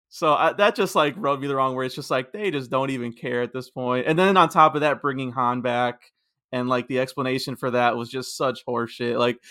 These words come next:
as much as I love Han, which we'll get to in Fast Five, that was just, like, you guys are just not even trying at this point. It's just, like,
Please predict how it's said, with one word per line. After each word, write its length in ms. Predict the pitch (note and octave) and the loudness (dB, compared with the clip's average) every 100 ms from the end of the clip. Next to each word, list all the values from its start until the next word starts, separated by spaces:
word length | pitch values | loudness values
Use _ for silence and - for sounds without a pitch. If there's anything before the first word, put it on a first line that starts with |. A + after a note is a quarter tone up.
| - | 2
as 160 | E3+ E3+ | 6 8
much 200 | G#3+ - | 6 6
as 100 | G3 | 8
I 120 | F#3+ | 10
love 260 | E3+ E3 C3+ | 12 10 8
Han, 400 | D3+ D3 C3 B2+ | 8 10 8 2
which 140 | B2 | -4
we'll 100 | C#3 | -6
get 180 | C#3 C#3 | -6 -8
to 160 | D3 C3 | -6 -6
in 80 | A#2+ | -4
Fast 320 | C3+ B2 - | -2 -4 0
Five, 480 | C3+ B2 A#2+ A#2+ B2+ _ _ _ | 4 4 2 -2 -8 _ _ _
that 340 | B2 B2+ B2+ | -4 0 0
was 180 | B2 B2 | -2 -6
just, 240 | A#2 A#2 - | -6 -8 -4
like, 320 | A#2 A2+ - _ _ _ - | -4 -6 -10 _ _ _ -14
you 140 | B2+ | -12
guys 380 | - C#3 C3+ A#2+ | -2 2 2 2
are 80 | A#2 | -4
just 200 | A2+ - | -6 -4
not 220 | B2 A#2+ | -2 -2
even 180 | A2+ A2+ | -4 -8
trying 400 | - A#2 A#2 G#2 | -8 -6 -6 -8
at 120 | F#2+ | -12
this 160 | - - | -14 -12
point. 320 | A#2+ G#2 - | -12 -10 -10
It's 140 | - - | -12 -8
just, 220 | B2+ - | -4 2
like, 260 | A#2+ A2+ | 2 2